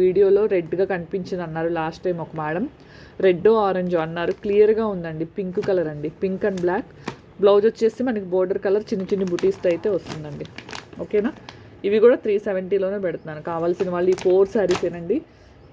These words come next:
మంచి రీజనబుల్ ప్రైస్ అండి. మీకు హోల్‌సేల్‌లో కూడా ఇంత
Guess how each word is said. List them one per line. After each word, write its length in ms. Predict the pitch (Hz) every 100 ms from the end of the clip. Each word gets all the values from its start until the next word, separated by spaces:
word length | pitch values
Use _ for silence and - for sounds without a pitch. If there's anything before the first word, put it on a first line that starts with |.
| -
మంచి 400 | 165 180 220 233 269
రీజనబుల్ 440 | 220 196 190 175 175 175
ప్రైస్ 220 | 170 175
అండి. 180 | 170 190 294 - -
మీకు 160 | 180 180 196
హోల్‌సేల్‌లో 560 | 190 196 202 190 180 175
కూడా 120 | 208 185
ఇంత 300 | 175 -